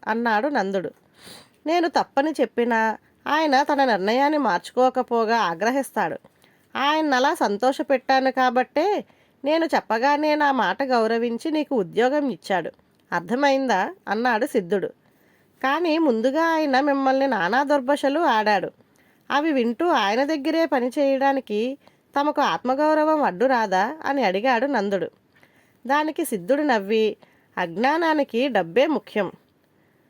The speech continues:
డబ్బు కోసం ఏమైనా చేయవచ్చు. నేను అజ్ఞానిని కాక జ్ఞానినే అయితే ఆత్మగౌరవం అన్న పదానికి అర్థమే ఉండదు. ఆత్మ స్వయం ప్రకాశం, నిత్య నూతనం, దానికే మలినము అంటదు.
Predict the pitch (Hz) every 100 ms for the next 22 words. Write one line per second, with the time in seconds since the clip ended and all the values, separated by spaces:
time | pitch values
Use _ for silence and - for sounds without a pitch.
0 | _ _ 233 214 170 240 311 311 359 302
1 | 190 220 262 294 339 262 220 214 202 -
2 | - - _ _ _ _ - 294 285 285
3 | 240 175 226 285 330 - 254 233 277 254
4 | 220 175 220 285 320 254 233 254 185 226
5 | 220 170 233 254 294 294 294 302 302 269
6 | 262 190 170 254 269 - 269 202 185 214
7 | 254 285 226 208 190 - _ _ _ _
8 | _ _ - 202 - 330 277 320 196 196
9 | 247 277 269 247 - 160 - _ _ _
10 | - 196 - 330 311 240 240 208 156 -
11 | _ _ _ 214 269 277 269 190 190 240
12 | 262 285 277 330 285 226 208 170